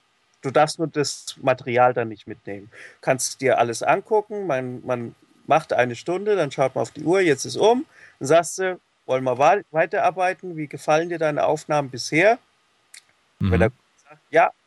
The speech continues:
Speaker 1: mit dir kann ich arbeiten, hier ist es gut“,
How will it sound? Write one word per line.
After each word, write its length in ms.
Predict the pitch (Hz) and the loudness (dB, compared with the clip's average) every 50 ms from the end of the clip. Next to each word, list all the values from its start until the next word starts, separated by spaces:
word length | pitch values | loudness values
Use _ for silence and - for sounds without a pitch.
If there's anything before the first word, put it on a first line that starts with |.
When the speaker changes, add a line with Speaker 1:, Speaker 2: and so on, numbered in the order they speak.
| _ _ _ _ _ _ _ _ _ | _ _ _ _ _ _ _ _ _
Speaker 1:
mit 220 | 139 131 143 - | -18 -16 -8 -4
dir 160 | 156 156 151 143 | -2 -2 -2 -4
kann 260 | - - 160 139 131 | -6 -2 -2 -2 -2
ich 180 | 127 123 - | -2 -2 0
arbeiten, 560 | - 151 180 190 214 208 214 208 - 208 208 190 | 4 4 4 6 4 2 2 2 -4 -10 -10 -6
hier 200 | 170 160 143 139 | -4 -4 -4 -4
ist 100 | 131 127 | -6 -8
es 160 | 127 - - | -12 -12 -10
gut“, 380 | - 208 226 254 269 - - | -6 -4 -4 -4 -4 -8 -12